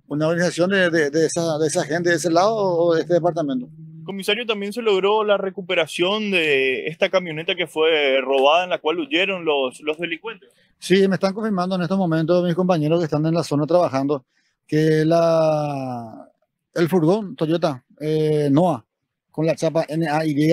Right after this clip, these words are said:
Speaker 1: ciento cincuenta, eh, fue abandonada en la zona de La Merced, eh, con Inlanda, con el departamento de Casa Pa, en estos momentos. Estoy recibiendo el informe correspondiente del reporte y ya enseguida estará la gente de criminalística,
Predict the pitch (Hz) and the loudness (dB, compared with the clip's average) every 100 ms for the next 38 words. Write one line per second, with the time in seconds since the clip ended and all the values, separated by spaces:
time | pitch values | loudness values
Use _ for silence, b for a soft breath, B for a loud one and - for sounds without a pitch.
0 | 147 170 160 165 139 185 175 151 147 156 | 2 0 0 -2 -2 0 0 0 0 0
1 | 151 139 127 147 160 175 165 143 156 170 | 0 -2 -4 0 0 2 2 2 2 0
2 | 143 151 160 160 151 147 139 131 123 165 | 0 -2 -2 -2 -2 -2 -2 -2 -2 -2
3 | 160 - 208 139 - _ _ _ - 131 | 0 2 2 0 -4 _ _ _ -4 0
4 | 175 160 151 160 170 175 170 165 147 151 | 2 2 2 2 2 2 2 0 0 0
5 | 170 156 123 - 147 156 165 170 160 120 | 0 0 -4 -4 0 0 0 -2 -2 -2
6 | 117 107 104 - 143 156 156 151 170 156 | -4 -8 -12 -6 -4 -2 0 0 0 0
7 | 151 160 170 170 170 165 180 180 160 180 | 0 0 0 0 0 0 2 2 0 -2
8 | 190 - b b - 143 170 170 185 156 | -4 -6 b b -8 -2 0 0 0 0
9 | 165 175 180 135 _ _ 151 160 160 170 | 0 0 0 -4 _ _ -8 -2 0 0
10 | 135 151 156 170 170 170 165 151 160 175 | -2 -4 -2 0 0 0 0 0 -2 -2
11 | 165 165 180 180 196 196 185 | 0 2 0 0 0 2 -2